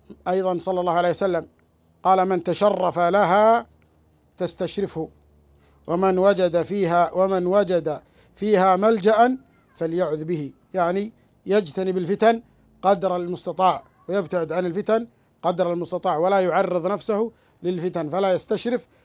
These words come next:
للفتن فتستشرفه، فتتمكن منه الفتن. قال صلى الله عليه وسلم: "تعوذوا بالله، تعوذوا بالله من الفتن ما ظهر منها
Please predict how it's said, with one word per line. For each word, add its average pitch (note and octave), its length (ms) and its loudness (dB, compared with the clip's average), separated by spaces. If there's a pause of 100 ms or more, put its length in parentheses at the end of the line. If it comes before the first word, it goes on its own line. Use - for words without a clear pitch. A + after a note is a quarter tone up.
(160)
للفتن F#3 460 -4
فتستشرفه، E3+ 800 -4 (320)
فتتمكن F3+ 680 -4
منه G#3+ 340 0 (380)
الفتن. E3 440 -4 (380)
قال F3 220 2
صلى F3 200 -2
الله E3+ 240 -2
عليه E3 180 0
وسلم: E3 420 -4 (340)
"تعوذوا F3 520 0
بالله، F3 580 -2 (560)
تعوذوا E3 580 -2
بالله F#3 540 -2 (360)
من F3 160 -6
الفتن E3+ 580 -4 (360)
ما F3 180 -4
ظهر E3 300 -4
منها F3+ 400 -6